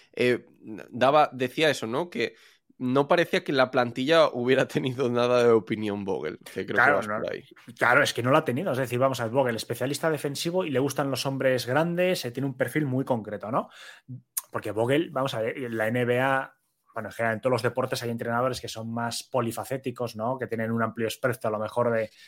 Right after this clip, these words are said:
Speaker 2: de jugadas, de manera de entender el deporte, y después hay entrenadores muy especialistas. Yo creo que Vogel encaja en la figura de un entrenador muy especialista y, y, y, y que le gustan determinados tipos de jugadores.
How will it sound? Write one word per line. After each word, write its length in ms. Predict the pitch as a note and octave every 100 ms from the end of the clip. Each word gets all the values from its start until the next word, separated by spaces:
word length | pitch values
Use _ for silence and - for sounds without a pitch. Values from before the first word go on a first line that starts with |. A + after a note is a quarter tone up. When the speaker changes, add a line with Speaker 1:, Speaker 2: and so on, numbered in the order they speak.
| - - _
Speaker 2:
de 100 | A2+
jugadas, 600 | G#2+ G#2+ G2+ A#2 B2 A#2+
de 100 | -
manera 300 | G#2+ G#2 A2+
de 60 | A2
entender 300 | G#2+ A2+ A2+
el 60 | A2
deporte, 360 | G#2 A#2 A2+
y 20 |
después 280 | A#2 - A2+
hay 100 | A2+
entrenadores 380 | A#2 A#2 A#2+ A2+
muy 180 | A#2 B2+
especialistas. 560 | A#2 B2 A#2+ B2+ G#2+
Yo 80 | G#2
creo 120 | B2+ B2+
que 80 |
Vogel 300 | B2 B2+ C#3+
encaja 440 | C3 G#2 A#2+ - - - - - - -
en 100 | A#2
la 100 | G#2+
figura 340 | A2 A2+ B2+
de 60 | B2
un 60 |
entrenador 380 | A#2+ A2+ A#2 B2+
muy 240 | A#2+ D3
especialista 720 | B2+ - A2 A#2 B2+ B2+ E3+ -
y, 120 | B2+ A#2+ A#2+ -
y, 180 | - D3+ -
y, 160 | B2+ - _ _
y 100 | C3
que 80 | B2+
le 60 |
gustan 260 | A#2 B2+ D3+
determinados 600 | C3 B2 A#2 B2 C#3 -
tipos 240 | C3 D3
de 80 | A2+
jugadores. 520 | - A2 G#2+ G#2 G2